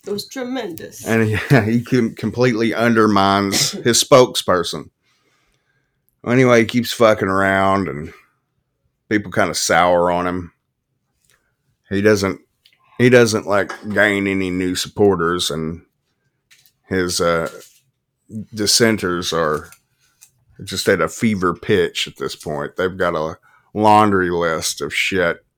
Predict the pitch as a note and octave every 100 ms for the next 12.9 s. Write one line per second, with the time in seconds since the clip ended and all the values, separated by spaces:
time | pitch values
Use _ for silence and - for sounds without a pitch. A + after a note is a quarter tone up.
0 | _ _ E2+ F2 F2+ - F2 F2 F2 E2+
1 | E2 F2+ E2 D#2+ F#2 F#2 E2+ E2 E2 -
2 | E2 F2+ E2+ - D#2+ D#2+ C2+ F2 E2+ D2+
3 | - E2+ - - F2 C#2 C2 G#1+ _ _
4 | _ _ _ _ _ _ _ _ _ _
5 | _ _ _ _ _ _ A#2 B2 F#2 E2+
6 | D#2+ E2+ F2+ - - _ _ _ _ _
7 | - G#2+ G2+ E2+ D2+ D2 - _ _ _
8 | _ _ _ _ _ _ _ _ _ -
9 | - _ _ _ _ _ _ _ _ _
10 | _ _ _ _ F2+ - G#2 A#2+ F2+ D#2+
11 | - - - _ _ _ - F2 D#2+ F2+
12 | G2+ G#2+ A#2 A2+ D#2+ D2+ C#2+ A1+ -